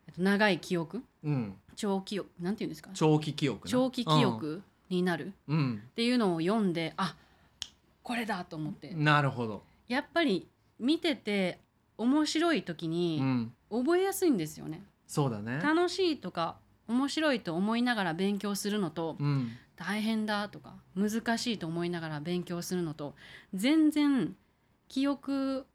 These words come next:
Speaker 1: が変わってくるんですよ。
Speaker 2: はいはいはい。
Speaker 1: どれだけ記憶できるかが変わってくると思うんですよ。
Speaker 2: うん。
Speaker 1: だから、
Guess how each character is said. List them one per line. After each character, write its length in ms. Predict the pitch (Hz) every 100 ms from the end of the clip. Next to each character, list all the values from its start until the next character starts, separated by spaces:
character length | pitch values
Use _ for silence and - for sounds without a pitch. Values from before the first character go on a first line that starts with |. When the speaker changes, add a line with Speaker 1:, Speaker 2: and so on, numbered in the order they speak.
| _
Speaker 1:
が 260 | 247 208 - -
変 100 | 240
わ 80 | 247
っ 60 |
て 120 | - 233
く 120 | 220
る 60 | 151
ん 40 |
で 60 | 151
す 80 |
よ。 80 | - -
Speaker 2:
は 140 | - 143
い 40 |
は 60 | 240
い 0 |
は 60 |
い。 20 | 208
Speaker 1:
ど 60 |
れ 100 | 185
だ 0 |
け 140 | 170 - _ -
記 140 | 208
憶 200 | 196 202
で 100 | 196
き 120 | 220
る 100 | 190
か 100 | 170
が 120 | 151 151
変 120 | 190
わ 80 | 196
っ 20 |
て 160 | 190 196
く 160 | 190 185
る 100 | 156
と 80 |
思 160 | 151 151
う 40 |
ん 60 | 147
で 60 | 156
す 80 | 165
よ。 120 | 170
Speaker 2:
う 60 | 143
ん。 280 | 139 113 104 _
Speaker 1:
だ 140 | 214 214
か 100 | 190
ら、 180 | 156